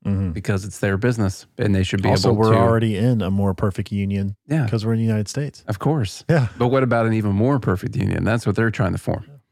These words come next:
Speaker 1: Oh, we're already in one.
Speaker 2: No, you should, you should obviously be able to fire, I believe, anyone you want for any reason
Speaker 1: Mm-hmm.
Speaker 2: at all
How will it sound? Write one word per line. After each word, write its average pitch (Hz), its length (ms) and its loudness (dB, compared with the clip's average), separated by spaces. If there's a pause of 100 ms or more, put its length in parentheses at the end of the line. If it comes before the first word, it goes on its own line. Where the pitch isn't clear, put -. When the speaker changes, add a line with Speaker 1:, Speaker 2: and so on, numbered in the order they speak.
(200)
Speaker 1:
Oh, 113 160 -4
we're 98 180 -2
already 104 220 0
in 131 120 -2
one. 95 160 -6
Speaker 2:
No, 123 100 0
you 143 160 2
should, 135 360 -2
you 131 120 -2
should 143 160 -2
obviously 156 420 2
be 123 160 2
able 120 160 2
to 110 120 -2
fire, 107 520 0 (160)
I 113 160 0
believe, 98 480 0 (100)
anyone 117 600 2 (260)
you 110 120 0
want 87 380 0 (540)
for 101 320 0
any 98 200 2
reason 87 480 0 (280)
Speaker 1:
Mm-hmm. 107 180 -20
Speaker 2:
at 101 160 0
all 90 340 0